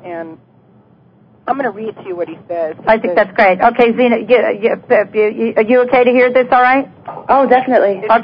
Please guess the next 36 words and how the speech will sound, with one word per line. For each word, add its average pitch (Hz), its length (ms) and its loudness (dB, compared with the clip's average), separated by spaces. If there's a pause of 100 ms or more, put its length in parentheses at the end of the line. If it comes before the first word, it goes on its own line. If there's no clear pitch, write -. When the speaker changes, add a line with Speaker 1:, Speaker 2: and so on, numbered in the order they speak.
Speaker 1:
very, 226 140 4
Speaker 2:
here 226 60 4
we 220 120 2
go. 196 120 4
Speaker 1:
it's 175 80 2
very 226 240 0
short. 185 200 -4 (920)
"God 254 280 2
only 262 360 -8
gives, 175 340 -4 (320)
never 208 280 -4
takes 185 360 -14
away. 156 420 -10 (640)
When 202 160 -12
you 240 120 -12 (120)
feel 247 240 -4
that 202 200 -12
something's 208 400 -12
been 190 140 -18 (100)
taken 196 440 -14
from 151 240 -18
you, 135 280 -18 (320)
a 175 60 -12
beloved 196 460 -4 (120)
friend 185 400 -8
or 160 140 -6
a 147 40 -8
pet, 185 300 -6 (280)
a 165 60 -16 (140)
job, 175 500 -4 (240)
or 185 140 -2
even 226 240 -12
if 220 140 -10
your 214 100 -6
house 196 300 -2
is 175 160 -20